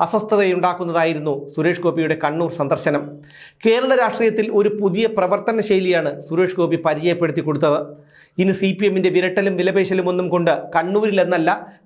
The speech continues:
കേരളത്തിൽ ഒരിടത്തും പിടിച്ചു നിൽക്കാൻ കഴിയില്ല സി പി എമ്മിന്. ആർ എസ് എസിനോട് എതിരിടാനുള്ള കെൽപ്പും സി പി എമ്മിനില്ല. ക്ഷമയുടെ നെല്ലിപ്പലക കണ്ടതിനു ശേഷമുള്ള പ്രതികരണമാണ് സീനയിലൂടെ കേരളം കേട്ടത്. ഇങ്ങനെ പ്രതികരിക്കാൻ വെമ്പി നിൽക്കുന്ന ആയിരങ്ങളുണ്ട് കണ്ണൂരിൽ. സീന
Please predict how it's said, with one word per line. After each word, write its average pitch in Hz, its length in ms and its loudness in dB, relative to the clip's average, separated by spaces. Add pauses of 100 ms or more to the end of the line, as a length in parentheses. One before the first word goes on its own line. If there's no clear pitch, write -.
കേരളത്തിൽ 202 500 2
ഒരിടത്തും 240 440 2
പിടിച്ചു 196 280 -2
നിൽക്കാൻ 175 280 0
കഴിയില്ല 165 360 2
സി 175 160 -2
പി 156 100 -2
എമ്മിന്. 143 200 0 (640)
ആർ 196 140 2
എസ് 226 140 -2
എസിനോട് 196 320 0
എതിരിടാനുള്ള 180 440 0 (100)
കെൽപ്പും 190 360 -2
സി 180 160 0
പി 170 80 2
എമ്മിനില്ല. 147 300 2 (460)
ക്ഷമയുടെ 202 480 2
നെല്ലിപ്പലക 196 540 0
കണ്ടതിനു 185 380 -2
ശേഷമുള്ള 185 420 0 (100)
പ്രതികരണമാണ് 180 680 0 (360)
സീനയിലൂടെ 180 640 2
കേരളം 165 380 0
കേട്ടത്. 151 300 2 (540)
ഇങ്ങനെ 180 260 2
പ്രതികരിക്കാൻ 185 600 0
വെമ്പി 175 280 2
നിൽക്കുന്ന 180 300 0 (320)
ആയിരങ്ങളുണ്ട് 190 680 0
കണ്ണൂരിൽ. 156 340 -2 (300)
സീന 196 260 2